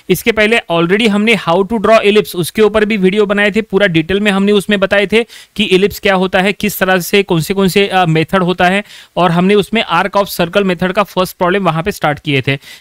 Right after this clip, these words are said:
यहाँ पे हम पैराबोला स्टार्ट कर रहे हैं और पैराबोला का फर्स्ट प्रॉब्लम by tangent method आज हम ड्रॉ करेंगे। पैराबोला कुछ ऐसा होता है, ठीक है। पैराबोला का बेस जो है, देखो, अ, पैराबोला का बेस ये यहाँ पे होता है, उसका बेस, और, अ, पैराबोला की हाइट जो है वो इस तरह से यहाँ पे होती है,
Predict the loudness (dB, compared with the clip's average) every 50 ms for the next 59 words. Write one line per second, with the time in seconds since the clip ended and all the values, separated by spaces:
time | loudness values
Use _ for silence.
0 | -4 0 0 2 2 2 2 2 2 2 0 -2 0 0 0 0 0 0 2 0
1 | 0 0 0 -2 -2 0 -2 -2 0 0 0 0 0 0 -2 0 0 0 0 0
2 | 0 2 0 0 2 0 -2 -2 -2 -4 -4 -4 -4 -2 0 0 2 0 0 0
3 | 0 0 0 0 0 -2 0 0 0 0 0 0 0 0 0 0 0 -2 0 0
4 | 0 0 0 0 0 0 0 -2 -2 0 -2 -2 0 0 0 0 0 0 2 0
5 | 0 0 -2 -6 -4 -4 -4 -2 0 0 0 0 0 0 0 0 0 -2 -4 -8
6 | -20 -20 -20 _ -4 -4 0 0 0 -2 -4 _ _ -4 -2 0 0 0 2 2
7 | 2 2 2 0 -2 0 2 2 2 2 0 0 2 2 2 2 2 2 0 0
8 | 0 0 0 2 2 0 0 0 0 0 2 2 2 2 2 0 2 0 0 -2
9 | 2 2 2 2 0 0 -2 2 2 2 2 2 0 0 0 0 0 0 0 0
10 | 0 0 0 0 0 0 0 -2 -2 -2 -4 -2 0 0 2 2 2 0 -4 -10
11 | -14 _ _ _ _ _ 0 2 2 2 2 2 0 0 0 0 -2 -2 0 0
12 | -2 0 -2 -2 0 0 0 2 2 0 0 0 0 0 0 2 2 2 0 0
13 | -2 -2 -2 -4 -2 0 2 2 2 0 0 0 0 0 0 0 0 0 0 0
14 | 2 2 0 0 0 -2